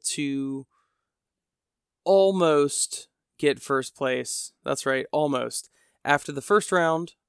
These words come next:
I was tied for first place. After the second round, I was tied for first place. And then third pla-, uh, the third round, I got a little overzealous with my Necron Destroyers, and I, if I was a little more cautious,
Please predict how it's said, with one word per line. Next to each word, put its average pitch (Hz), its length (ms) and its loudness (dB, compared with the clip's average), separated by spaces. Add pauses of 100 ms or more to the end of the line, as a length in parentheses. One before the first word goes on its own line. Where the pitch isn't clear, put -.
(120)
I 151 160 2
was 156 240 0
tied 147 320 4
for 147 100 -8
first 156 280 -2
place. 127 480 -2
After 135 240 -2
the 131 80 -6
second 170 320 2
round, 135 420 2
I 131 80 0
was 135 140 -2
tied 131 260 2
for - 80 -18
first 127 300 -8
place. 120 340 -4 (380)
And 196 180 2
then 190 180 0
third 180 420 0
pla-, 156 380 2
uh, 135 220 4
the 135 100 -6
third 185 320 2
round, 147 460 0 (320)
I 160 40 -8
got 160 140 6
a 160 40 4
little 180 240 4
overzealous 175 640 4
with 170 120 -8
my 170 120 0
Necron 160 340 2
Destroyers, 131 760 0
and 139 540 -2 (580)
I, 143 600 4
if 160 220 0
I 160 100 6
was 151 220 0
a 143 40 0
little 175 280 2
more 269 180 2
cautious, 135 760 0